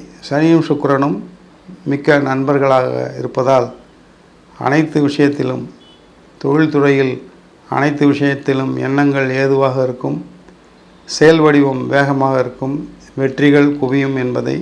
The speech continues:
இதன் மூலம் தெரிவித்துக் கொள்கிறேன். இந்த பதிவை பார்த்து கொண்டிருக்கின்ற கும்பராசி அன்பர்கள்,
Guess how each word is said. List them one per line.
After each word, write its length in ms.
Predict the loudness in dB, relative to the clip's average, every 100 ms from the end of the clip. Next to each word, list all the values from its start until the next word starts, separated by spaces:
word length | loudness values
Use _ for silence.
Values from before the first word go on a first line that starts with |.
| -10 -10 -4
இதன் 200 | -2 0
மூலம் 220 | -2 -2
தெரிவித்துக் 360 | -2 -2 -4 -6
கொள்கிறேன். 360 | -6 -4 -8 -10 -18 _ -20 _ _ -20 _ _ _ _ _ _ _ _ -2
இந்த 120 | 0 4
பதிவை 280 | 4 6 4 6
பார்த்து 280 | 4 4 -2
கொண்டிருக்கின்ற 720 | -2 -2 -2 -2 -4 -2 -2 -2
கும்பராசி 480 | -2 0 2 2 0 -4
அன்பர்கள், 440 | -2 -2 -2 -6